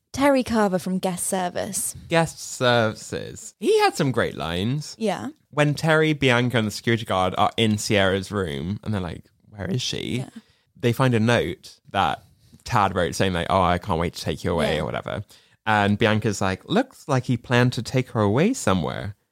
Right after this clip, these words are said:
Speaker 2: And Terry's like, "But where?" And puts his hand on the security guard's shoulder, and the security guard's like,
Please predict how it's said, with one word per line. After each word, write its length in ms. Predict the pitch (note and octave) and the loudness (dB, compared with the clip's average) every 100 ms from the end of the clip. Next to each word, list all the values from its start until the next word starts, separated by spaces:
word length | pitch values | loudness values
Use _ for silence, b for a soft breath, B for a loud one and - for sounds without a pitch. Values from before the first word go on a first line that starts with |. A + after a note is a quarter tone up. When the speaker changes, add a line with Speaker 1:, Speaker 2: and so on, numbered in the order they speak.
| _ | _
Speaker 2:
And 80 | - | -12
Terry's 320 | - G#2 G#2 | 0 0 2
like, 280 | F#2+ F2 - B B B _ _ _ _ _ | -2 -4 -8 B B B _ _ _ _ _
"But 260 | G2+ F#2 - | -6 -6 -12
where?" 960 | F2 G2 C3+ D#3 D3+ D2 G1+ - - - | -10 -2 0 0 0 -2 -4 -6 -8 -2
And 160 | G#2+ G#2 | 0 2
puts 280 | C3 - - | -2 -2 0
his 180 | G#2+ | 0
hand 380 | - A2+ F#2+ F#2+ | 2 2 2 2
on 140 | - G#2 | 2 2
the 60 | |
security 380 | G2 - G#2 G2+ | 0 0 0 0
guard's 260 | - E2 - | -2 -4 -2
shoulder, 500 | - G2+ C#2 B1 D#2+ | 0 0 0 -2 -4
and 80 | - | -4
the 40 | A2 | -6
security 260 | - A2 | -4 -2
guard's 240 | A#2 F2 | -2 -2
like, 140 | D2+ | -4